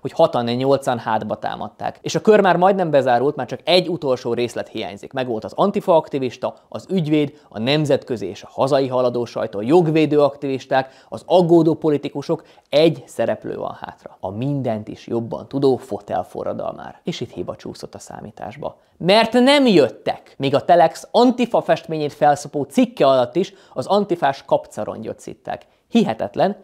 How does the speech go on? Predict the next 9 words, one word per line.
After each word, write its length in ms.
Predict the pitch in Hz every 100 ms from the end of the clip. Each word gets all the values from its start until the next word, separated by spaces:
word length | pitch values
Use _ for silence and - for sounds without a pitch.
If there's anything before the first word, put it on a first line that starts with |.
| _
de 60 | -
még 120 | 185
a 60 | 208
Telex 440 | - 240 127 -
kommentelői 600 | - 156 139 135 127 120
sincsenek 440 | 117 120 113 120 - -
olyan 380 | 247 226 175 147
szellemi 400 | 160 147 143 123
mélységben, 640 | 131 135 156 151 160 170